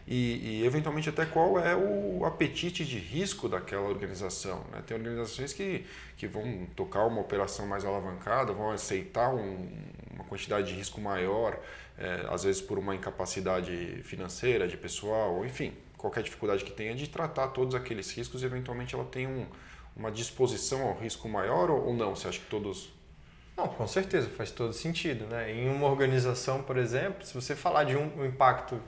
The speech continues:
Speaker 2: de um por cento do seu faturamento, né, o C F O fica maluco.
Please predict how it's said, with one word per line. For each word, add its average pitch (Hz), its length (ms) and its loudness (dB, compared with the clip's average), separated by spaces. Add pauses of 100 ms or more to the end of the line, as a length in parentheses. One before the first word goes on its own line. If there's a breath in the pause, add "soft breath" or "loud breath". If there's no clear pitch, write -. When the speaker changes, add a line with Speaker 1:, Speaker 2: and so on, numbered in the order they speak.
Speaker 2:
de 113 100 0
um 131 120 4
por 131 180 -2
cento 131 320 -2
do 127 80 -2
seu 127 220 0
faturamento, 127 720 -2 (500 loud breath)
né, 123 200 -2
o 117 240 0
C - 180 4
F 139 220 4
O 156 60 4
fica - 220 -2
maluco. 285 460 6